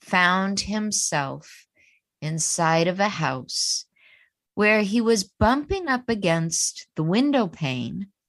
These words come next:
and he was seeing the sunlight outside, but he kept flying into the window pane, flying into it, flying into it, banging up his little wings,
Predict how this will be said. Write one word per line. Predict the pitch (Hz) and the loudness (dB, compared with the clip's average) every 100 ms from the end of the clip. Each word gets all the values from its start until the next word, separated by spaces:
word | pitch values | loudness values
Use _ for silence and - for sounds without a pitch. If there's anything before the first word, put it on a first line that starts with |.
| _ - - _ _ _ | _ -20 -20 _ _ _
and | - 220 | 0 4
he | |
was | 220 214 | 4 2
seeing | - 262 403 494 403 | 2 0 -2 -4 -2
the | 302 | 0
sunlight | - 220 208 196 185 170 | 0 2 2 2 2 2
outside, | 156 151 - - 240 233 170 127 - - 160 _ _ _ _ _ _ _ - | 2 0 -2 -2 0 2 2 -2 -6 -12 -18 _ _ _ _ _ _ _ -10
but | 180 220 220 - - _ | 0 4 4 2 -2 _
he | 208 247 | -2 0
kept | 247 247 254 - | 2 2 0 -2
flying | - - 233 254 269 294 269 | -18 -8 0 2 4 2 2
into | 220 202 185 | 0 0 0
the | 175 | 0
window | 170 165 165 | 0 0 0
pane, | 165 170 160 156 160 | 0 0 0 -2 -4
flying | - 208 214 226 233 | -8 0 2 2 2
into | 185 165 156 | 0 -2 -2
it, | 151 - | -2 -4
flying | - 175 190 196 196 | -4 0 2 2 2
into | 165 156 156 | -2 -2 -2
it, | 156 - _ - _ - | -2 -4 _ -20 _ -2
banging | 185 196 247 277 247 | 4 6 4 4 4
up | 202 180 | 2 2
his | 170 160 165 | 0 0 0
little | 165 156 | 2 2
wings, | 147 143 135 143 151 - | 0 -4 -6 -6 -6 -4